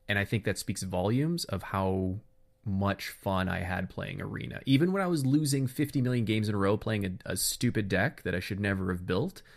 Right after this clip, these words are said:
it was, it was still fun enough to take up my time from, from other games, which is, which is high praise for a game, I think.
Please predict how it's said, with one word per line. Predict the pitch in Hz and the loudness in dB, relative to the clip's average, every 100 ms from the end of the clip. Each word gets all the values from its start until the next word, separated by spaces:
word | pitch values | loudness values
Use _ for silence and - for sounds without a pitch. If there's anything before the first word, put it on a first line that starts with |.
| - - - - - - - _ - _ | -20 -20 -20 -20 -20 -20 -20 _ -20 _
it | 107 - | -6 -2
was, | 104 98 92 - | 0 0 -2 -4
it | 110 104 | -8 -4
was | 101 - | -4 -2
still | - - 120 117 | -2 0 0 0
fun | - 101 95 95 92 92 - - - _ _ | -2 0 0 0 -2 -4 -14 -20 -20 _ _
enough | 101 95 98 92 92 | -2 0 0 0 -2
to | - 92 | -4 -4
take | 95 90 | -4 -4
up | 92 | -4
my | 87 90 | -4 -6
time | - 87 87 90 | -8 -8 -6 -8
from, | - 85 87 69 123 | -10 -10 -8 -8 -10
from | - 85 | -10 -6
other | 78 76 69 | -6 -4 -6
games, | 67 60 - | -6 -8 -8
which | - 87 | -8 -6
is, | 90 - - _ _ - | -6 -6 -12 _ _ -12
which | 170 147 139 | 2 4 4
is | 131 | 2
high | 143 117 | 0 -2
praise | - 92 95 | 0 -4 -4
for | - 92 | -6 -6
a | 95 | -6
game, | 82 85 | -6 -8
I | 85 | -8
think. | 76 69 | -8 -12